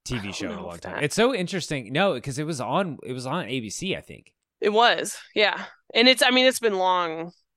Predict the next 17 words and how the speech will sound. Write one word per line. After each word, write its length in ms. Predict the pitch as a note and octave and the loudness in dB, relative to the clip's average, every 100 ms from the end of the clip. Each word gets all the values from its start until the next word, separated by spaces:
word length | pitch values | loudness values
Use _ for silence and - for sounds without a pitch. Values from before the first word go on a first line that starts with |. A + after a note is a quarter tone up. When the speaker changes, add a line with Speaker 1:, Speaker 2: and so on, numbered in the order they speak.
| _ | _
Speaker 2:
done, 400 | E3+ D#3 - F#3+ - | -6 -4 -6 -12 -10
but, 320 | G3 E3+ - - | -4 -4 -4 -4
Speaker 1:
Mm. 60 | F#3+ | 0
Speaker 2:
um, 520 | F3+ D3+ G#2+ G3+ F#3+ _ _ - | 2 2 -2 -4 -8 _ _ -2
Speaker 1:
Um, 480 | D3 D3+ C#3+ B2 - _ _ _ - | 2 4 2 -2 -12 _ _ _ 0
I 100 | D3 | 2
wanna 320 | D#3 F3+ B3 | 4 2 0
get 160 | B3+ A3+ | 2 2
into 840 | E3 E3 - D3+ C#3+ C3 B2 A2 _ _ _ A#2+ | 2 -2 -2 0 0 0 -4 -8 _ _ _ -8
the 160 | C3+ | -6
what 560 | B2+ A2 C3 C#3+ F#2+ A2+ | -6 -4 -2 -2 -4 -8
didn't 400 | C3 C3+ A2 G#2+ | -6 -6 -8 -14
work 380 | A2+ A2+ - _ | -14 -14 -16 _
portion 560 | A#2 G#2 - G2 F2 | -12 -10 -10 -10 -12
of 80 | - | -2
Speaker 2:
Yeah. 220 | A3 F3 | 0 2
Speaker 1:
this. 340 | - - - | -2 -6 -8